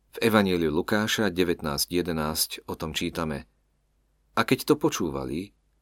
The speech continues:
pokračoval a povedal podobenstvo, pretože už bol blízko Jeruzalema, a že sa oni domnievali, že sa na skutku zjaví kráľovstvo Božie." Vôbec sa im nečudujem.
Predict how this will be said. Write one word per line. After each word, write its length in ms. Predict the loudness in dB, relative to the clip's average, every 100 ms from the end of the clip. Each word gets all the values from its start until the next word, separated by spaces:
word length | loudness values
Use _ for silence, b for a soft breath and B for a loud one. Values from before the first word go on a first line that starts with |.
| _ 0
pokračoval 720 | 4 4 4 4 6 6 4
a 80 | 0
povedal 400 | 0 0 0 0
podobenstvo, 720 | 2 4 4 2 -2 -2 0 0
pretože 720 | 0 0 2 2 2 4 2 0
už 240 | -2 -4 0
bol 320 | 4 4 2
blízko 480 | 0 0 -2 -2 -2
Jeruzalema, 720 | -2 -2 -4 -4 -4 -4 -6 _ _ _ _ _ _ _
a 40 | -4
že 80 | -2
sa 160 | -2
oni 400 | -2 -4 -4 -8 _
domnievali, 1120 | -12 0 2 2 -2 -6 -8 -8 -6 -6 -8 _ _ _ _
že 160 | -2 2
sa 160 | 2 0
na 240 | 2 2
skutku 480 | 4 0 -6 -10 -6 -4
zjaví 400 | -2 -2 -6 -8
kráľovstvo 560 | -8 -6 -8 -6 -8
Božie." 400 | -8 -8 -10 -14 -20 _ _ _ _ _ _ _ _ _ _ _ _ _ _ _
Vôbec 300 | 2 4 4
sa 160 | 2 -2
im 80 | -4
nečudujem. 580 | -8 -8 -8 -8 -10